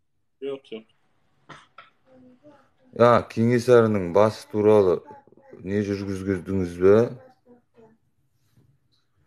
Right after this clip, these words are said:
Speaker 2: Соны іздесеңіздер деймін да.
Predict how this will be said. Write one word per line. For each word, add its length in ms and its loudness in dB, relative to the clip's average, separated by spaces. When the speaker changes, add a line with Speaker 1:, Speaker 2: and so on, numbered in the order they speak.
Speaker 2:
Соны 400 0
іздесеңіздер 1120 0
деймін 320 -8
да. 160 -8